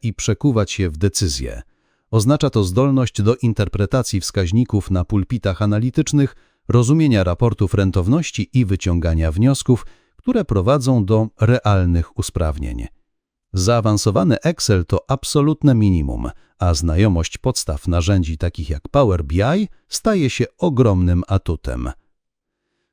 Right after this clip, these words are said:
Konieczna jest również gruntowna znajomość rynku i regulacji. Świat się zmienia, a przepisy razem z nim. Biegła orientacja w niuansach pakietu mobilności,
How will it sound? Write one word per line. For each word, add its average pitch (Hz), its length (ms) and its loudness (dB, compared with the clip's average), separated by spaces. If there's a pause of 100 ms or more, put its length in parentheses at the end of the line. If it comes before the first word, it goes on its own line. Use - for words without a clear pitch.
Konieczna 196 460 0
jest 165 180 0
również 175 400 0
gruntowna 135 540 2
znajomość 110 640 0
rynku 135 480 2
i 98 120 4
regulacji. 85 840 -4 (300)
Świat - 360 -2
się 82 160 -6
zmienia, 139 500 2
a 110 200 0
przepisy - 540 -2
razem 98 360 2
z 76 80 -4
nim. 60 280 -8 (480)
Biegła 151 340 2
orientacja 92 680 0
w 78 80 -2
niuansach 98 580 0
pakietu 87 420 -4
mobilności, 101 760 0